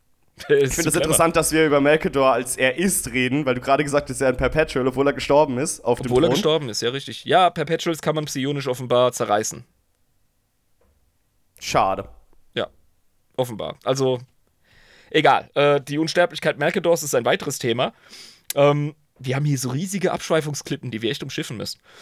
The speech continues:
Speaker 1: Eine Mit Magnus steht vor uns ein Riese mit bronzener Haut und einer wilden roten Mähne. Und diese
Speaker 2: Offensichtlicherweise nicht wirklich menschlich aussehend.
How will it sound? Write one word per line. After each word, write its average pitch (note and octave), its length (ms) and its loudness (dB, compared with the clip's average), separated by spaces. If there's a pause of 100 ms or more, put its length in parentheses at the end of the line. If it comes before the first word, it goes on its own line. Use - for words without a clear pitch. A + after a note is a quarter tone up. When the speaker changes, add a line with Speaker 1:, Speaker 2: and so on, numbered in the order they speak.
(680)
Speaker 1:
Eine D3 680 4 (1800)
Mit D#3 240 -4
Magnus F3 360 2
steht D#3 200 0
vor D3+ 140 2
uns C#3+ 160 0
ein B2+ 100 2
Riese C3 360 -4
mit A#2 120 -2
bronzener A2 460 -4
Haut C#2 320 -8 (300)
und B2+ 240 -4
einer B2 140 -2
wilden C#3+ 440 0
roten A#2+ 380 -4
Mähne. F2+ 340 -4 (2250)
Und C3 140 -14
diese D#3 220 -4
Speaker 2:
Offensichtlicherweise D#3 800 0
nicht D#3 340 0
wirklich C3+ 300 -4
menschlich A#2 340 -4
aussehend. F2 380 -10